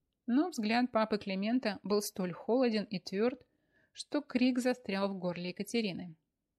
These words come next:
Она покорно опустила голову. Климент не сомневался, что она подчинится. Девушка была воспитана Клариссой Строци, А та не допускала даже мысли о каком-либо возражении.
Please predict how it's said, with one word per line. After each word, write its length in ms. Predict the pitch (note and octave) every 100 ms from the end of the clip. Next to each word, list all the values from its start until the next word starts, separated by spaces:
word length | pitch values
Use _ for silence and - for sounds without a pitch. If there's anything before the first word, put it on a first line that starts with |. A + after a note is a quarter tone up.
| F#3+
Она 240 | F3+ F3+
покорно 520 | E3 F3 - A3 C4
опустила 640 | A#3 F#3 F3+ - - E3+ F#3
голову. 500 | F#3+ E3+ E3 F3 - _ _ _ _ _ _ _ _ _ _ _
Климент 540 | - B3 C4 D4+ D#4
не 100 | A#3
сомневался, 800 | A3 A3+ A3+ A#3 F3+ - - F3 -
что 220 | - F#3
она 200 | F3+ F3
подчинится. 800 | - F#3 - F#3+ F3 - - D#3+ _ _ _ -
Девушка 480 | G#3 G#3 G3+ - G3
была 220 | G3+ G3
воспитана 580 | F#3+ - B3+ A#3 E3+ E3+ -
Клариссой 580 | F#3 F#3 F#3 - F3+ -
Строци, 680 | - A3+ G#3+ - - - - _ _ _ _ _ _ -
А 140 | A#3
та 240 | - C4
не 120 | D4 C#4+
допускала 560 | B3+ G#3 - G#3 G#3
даже 260 | G3+ F#3+ F#3+
мысли 400 | F#3 G#3 A#3 G#3+
о 80 | F#3
каком-либо 500 | F3+ - F#3 F#3 F3+
возражении. 800 | F3+ F#3+ G#3 G#3 F3 E3+ E3